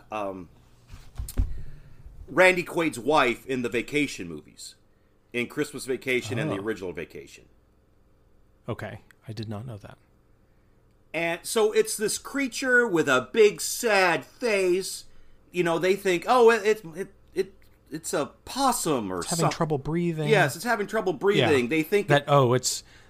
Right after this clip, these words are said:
Speaker 2: that dog doesn't look good,"
Speaker 1: It's
Speaker 2: is,
Speaker 1: like,
Speaker 2: I
Speaker 1: "Oh,
Speaker 2: think,
Speaker 1: that's
Speaker 2: the
Speaker 1: not a
Speaker 2: line.
Speaker 1: dog. That's," they think it's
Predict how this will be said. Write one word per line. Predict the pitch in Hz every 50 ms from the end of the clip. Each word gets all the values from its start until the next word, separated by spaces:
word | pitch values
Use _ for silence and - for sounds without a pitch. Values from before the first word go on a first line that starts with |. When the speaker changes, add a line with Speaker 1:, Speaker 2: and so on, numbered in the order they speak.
| _ -
Speaker 2:
that | 147 147 123 107
dog | 147 139 139 135 117
doesn't | 131 127 117 127 123
look | 123 120 120 - -
good," | - 117 104 104 110 117 -
Speaker 1:
It's | - -
Speaker 2:
is, | -
Speaker 1:
like, | 233 226 254
Speaker 2:
I |
Speaker 1:
"Oh, | 277
Speaker 2:
think, | 277 302 311
Speaker 1:
that's | 302 -
Speaker 2:
the | -
Speaker 1:
not | 262 226 202
a | 185 -
Speaker 2:
line. | 110 -
Speaker 1:
dog. | 170 160 175 185 196 202 196 170
That's," | 185 214 208 - - - - 190
they | 226 180 214 220
think | 214 - 269 277 247 -
it's | - - - - - - - -